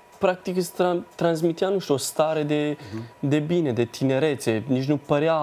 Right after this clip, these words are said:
Speaker 2: Mhm.
Speaker 1: că știi că după o anumită vârstă nu mai ești moleșit așa,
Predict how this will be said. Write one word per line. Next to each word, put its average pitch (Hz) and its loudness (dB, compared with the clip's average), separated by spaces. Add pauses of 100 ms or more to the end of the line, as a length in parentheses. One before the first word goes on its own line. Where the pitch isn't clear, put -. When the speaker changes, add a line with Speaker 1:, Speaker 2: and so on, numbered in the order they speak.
(120)
Speaker 2:
Mhm. 95 -4 (320)
Speaker 1:
că 127 0
știi 123 -2
că 120 0
după 113 0
o - 6
anumită 123 2
vârstă 139 -2
nu 170 -2
mai 117 -2
ești 120 -6 (200)
moleșit 135 0
așa, 120 -2